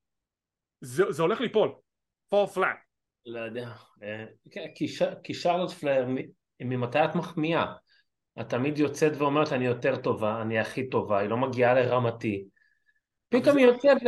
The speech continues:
Speaker 2: וכאילו face it בכוח כזה, ו-
Speaker 1: זה הקטע, זה מרגיש לי שהיא face it בכוח, וגם אני לא חושב שנוח לה להיות face it.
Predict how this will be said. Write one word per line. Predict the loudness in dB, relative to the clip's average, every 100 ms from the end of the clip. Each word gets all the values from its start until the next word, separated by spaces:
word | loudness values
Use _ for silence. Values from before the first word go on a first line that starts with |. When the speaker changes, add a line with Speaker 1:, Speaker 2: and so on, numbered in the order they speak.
| 2
Speaker 2:
וכאילו | 2 -2
face | -2 6 6 6 2
it | 0
בכוח | 2 4 4 4 -2
כזה, | -4 -2 -2 -4 -4
ו- | -4 -4 -4 -6 -12 _ _ -6
Speaker 1:
זה | 0
הקטע, | 2 4 2 2
זה | 0
מרגיש | 0 0 -2 -6
לי | -6
שהיא | -6 -6 -6
face | 0 0 0
it | -4 -4
בכוח, | -2 4 6 6
וגם | 2 0
אני | 2
לא | 0
חושב | 0 -4
שנוח | 0 0 4 4 4 4 2
לה | 2
להיות | 2 0 -4 -6
face | -12 -2 2 2 -2 -12
it. | -18 _